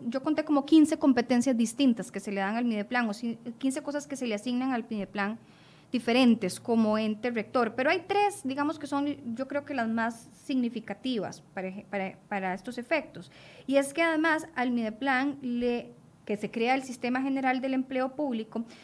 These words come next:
le toca emitir lineamientos sobre el empleo público, le toca además decidir el sistema único de remuneración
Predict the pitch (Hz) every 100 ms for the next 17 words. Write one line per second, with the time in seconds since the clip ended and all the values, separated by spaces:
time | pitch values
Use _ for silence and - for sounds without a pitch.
0 | - 247 247 269 269 285 285 277 269 277
1 | 277 285 - 277 311 311 302 320 320 285
2 | 330 320 - - 277 262 269 320 - 214
3 | 185 180 202 220 311 311 262 269 294 294
4 | - - - - 240 240 247 247 285 277
5 | 254 254 277 269 247 254 - 247 226 220
6 | - 240 247 254 302 349 349 339 - 320
7 | 349 220 233 254 285 302 311 339 339 339
8 | 294